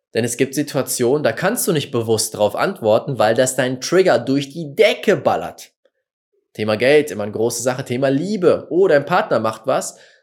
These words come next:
Du kannst nicht selber entscheiden, wie ich jetzt antworte, weil dein Körper antwortet von alleine. „Ey, bist du verrückt?“ Und da gilt es dann, die Heilarbeit zu machen. Da gilt es, die Transformationsarbeit zu machen.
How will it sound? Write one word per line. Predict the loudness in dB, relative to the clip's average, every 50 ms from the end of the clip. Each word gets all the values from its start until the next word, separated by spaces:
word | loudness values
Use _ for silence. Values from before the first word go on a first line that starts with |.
| _ _ _ _ _ _ -14
Du | -10 -10 -6
kannst | -2 0 0 0 0 -2 -2 -2
nicht | -4 -4 -2 0
selber | 2 4 4 4 4 4 4 4
entscheiden, | 2 0 -2 -2 0 2 2 0 -2 -4 -6
wie | -6 -6
ich | -6 -6
jetzt | -6 -6 -4 -2
antworte, | -2 -2 -2 0 0 0 0 0 0 -4 -2
weil | -2 -2 0
dein | -2 -4 -6 -8
Körper | -6 -2 0 0 0 0 -2 -4 -4 -4
antwortet | -4 -6 -6 -6 -4 -4 -4 -6 -10 -12
von | -10 -8 -6
alleine. | -6 -4 -4 -4 -4 -2 0
„Ey, | 2 2 2 2 0
bist | -4 -6 -6 -4
du | -2
verrückt?“ | 0 0 0 0 0 0 0 0 0 0 0 -2 -2 0 0 0 -2 -2 -4 _ _ _ _ _ _ _ _ _ _ _ _ _ _ _ _ _ _
Und | -14 -14 -6 -2 0
da | 0 2 2 0 -2
gilt | -2 0 0 0 0 0
es | -4 -8
dann, | -6 -6 -8
die | -8 -8 -8
Heilarbeit | -6 -6 -6 -6 -6 -8 -10 -10 -10 -10 -12
zu | -12 -12
machen. | -14 -18 -18 -16 -8 -2
Da | 0 0 2 2 0 0
gilt | 0 -2 -4 -4 -4
es, | -8 -12
die | -12 -14
Transformationsarbeit | -14 -12 -12 -12 -12 -12 -12 -12 -10 -8 -8 -8 -8 -8 -10 -10 -10 -10 -12 -12 -12
zu | -14 -14
machen. | -14 -16 -18 -20 -20